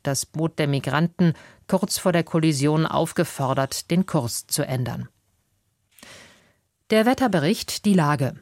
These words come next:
Am Rand eines Hochs über Skandinavien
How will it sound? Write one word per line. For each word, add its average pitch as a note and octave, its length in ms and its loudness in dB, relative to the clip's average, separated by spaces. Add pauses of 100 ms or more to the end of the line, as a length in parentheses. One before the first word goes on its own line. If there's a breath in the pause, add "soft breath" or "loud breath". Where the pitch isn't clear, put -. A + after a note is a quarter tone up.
(460)
Am F#3+ 200 4
Rand G3+ 260 2
eines G3+ 340 2
Hochs A#3 320 -2
über F#3 240 0
Skandinavien F3+ 920 2